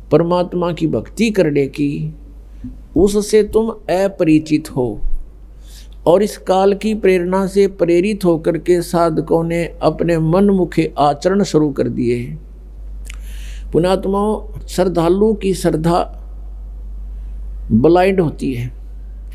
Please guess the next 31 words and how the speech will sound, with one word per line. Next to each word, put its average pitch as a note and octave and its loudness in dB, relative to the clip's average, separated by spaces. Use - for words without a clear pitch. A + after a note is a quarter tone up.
वो F3+ 6
ब्लाइंड F#3+ 2
फेथ F#3+ 0
करता D#3+ -2
है B2+ -8
और - -2
ऐसे F3+ 2
ही G#3+ 2
करना F#3+ -2
चाहिए। E3+ -4
लेकिन G3+ 2
उस G#3+ 2
श्रद्धालुओं F3 2
की G3+ -2
श्रद्धा D3+ -4
का, - -12
उस G3 2
स्वभाव F#3+ -2
का D3+ -4
जो D#3 0
एक F#3+ 2
श्रद्धालु D#3+ 2
के F3 0
अंदर F3+ 0
होता D3+ 2
है, F3 2
वो F3 2
ब्लाइंड F3 2
फेथ F3+ 2
करता F3 -2
है F#3 -2